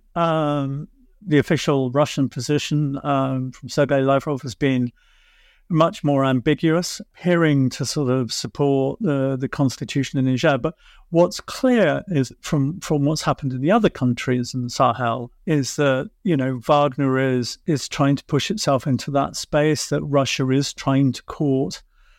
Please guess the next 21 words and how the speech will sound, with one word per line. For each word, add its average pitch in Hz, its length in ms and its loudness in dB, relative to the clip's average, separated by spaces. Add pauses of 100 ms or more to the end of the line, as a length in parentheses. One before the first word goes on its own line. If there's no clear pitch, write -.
(280)
some 147 260 2
of 143 100 0
the 131 80 0
new 131 240 2
coup 131 300 -2
leaders. 131 640 0 (480)
I 170 60 0
mean, 139 180 4
it, 135 180 -2
we 135 220 2
know 147 260 4
it's - 200 -4
long 135 260 0
been 127 200 2
interested 127 520 0
in 123 140 0
expanding 131 720 0
its 123 180 -6
influence 131 640 -2
in 131 60 0
Africa, 131 580 -2